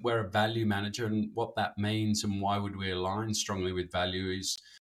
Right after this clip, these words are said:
there's seven of us in the investment team, over a hundred and thirty years collective experience. And like all value managers, what we're trying to do, Murdoch, is come up with our best estimate. We call it the normalized cash returns, but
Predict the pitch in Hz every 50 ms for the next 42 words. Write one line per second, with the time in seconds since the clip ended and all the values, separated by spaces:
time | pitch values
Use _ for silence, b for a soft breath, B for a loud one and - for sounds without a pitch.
0 | _ _ _ _ _ _ _ _ _ - 110 104 - - 139 127 110 107 101 95
1 | 95 - 110 104 101 98 95 95 120 135 131 - 135 123 120 - 135 127 123 120
2 | 117 113 113 - - 113 104 101 104 90 - - - 95 113 107 98 92 92 90
3 | - 104 98 95 98 95 92 92 90 85 - - - 98 95 98 98 - - 90
4 | 82 85 - - - - 151 156 151 127 107 107 107 107 - - - _ _ _
5 | _ _ _ _ - 131 147 156 170 170 165 - 120 113 113 113 104 107 107 107
6 | 107 104 101 101 101 101 101 98 - 104 101 - - - - 175 - - - 98
7 | 95 98 95 85 - 95 92 92 92 95 95 92 92 90 90 - 101 95 - -
8 | - - 139 135 131 123 123 - - 110 101 101 98 98 - - 123 123 - -
9 | - 104 107 104 - - - 104 101 98 90 - - _ _ _ _ _ _ _
10 | _ _ _ - _ _ _ _ - 131 135 151 147 147 147 143 131 123 120 -
11 | 117 110 113 117 113 117 117 110 107 104 101 98 - - - 113 107 104 104 -
12 | - 104 98 - - 123 135 147 165 165 170 - - - -